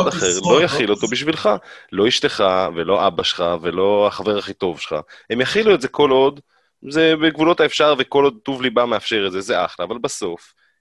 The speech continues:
Speaker 2: יש לזה גם גבול, הם יתרחקו מת-, כי הם מחפשים לשרוד, ואתה בור של אופל. אז אני אומר, חשוב להיות אותנטי, חשוב להיות זה, אתה כאילו, חשוב להבין מה שאמרת קודם, אחי. אתה צריך להכיל את זה, למה? אין לך ברירה. אם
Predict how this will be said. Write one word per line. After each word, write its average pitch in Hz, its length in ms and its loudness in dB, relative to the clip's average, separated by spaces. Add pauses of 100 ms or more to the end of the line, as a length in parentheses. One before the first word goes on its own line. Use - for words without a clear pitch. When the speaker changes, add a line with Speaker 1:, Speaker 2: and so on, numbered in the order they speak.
Speaker 2:
יש 135 160 -10
לזה 156 160 -6
גם 165 180 -4
גבול, 180 220 -4
הם 131 100 -6
יתרחקו 165 580 -4
מת-, 151 400 -8
כי - 80 -4
הם 147 80 -2
מחפשים 160 420 -6
לשרוד, 160 440 -4 (360)
ואתה 107 300 -2
בור 127 280 0
של 143 180 -2
אופל. 151 340 0 (520)
אז 104 280 -10
אני 104 160 -8
אומר, 151 320 -2 (800)
חשוב 139 360 -6
להיות 147 180 0
אותנטי, 139 460 -4
חשוב 131 360 -10
להיות 131 200 -4
זה, 107 260 -4
אתה 98 180 -8
כאילו, 101 420 -10
חשוב 147 300 -8
להבין 101 500 -2
מה - 100 -6
שאמרת 185 320 -6
קודם, 190 340 -6
אחי. - 180 -18 (760)
אתה 107 380 -2
צריך - 180 -18
להכיל 135 340 -4
את 117 80 -4
זה, 98 120 -6
למה? 92 340 -4
אין 120 100 -6
לך 185 200 -8
ברירה. 160 380 -4 (380)
אם 185 140 -2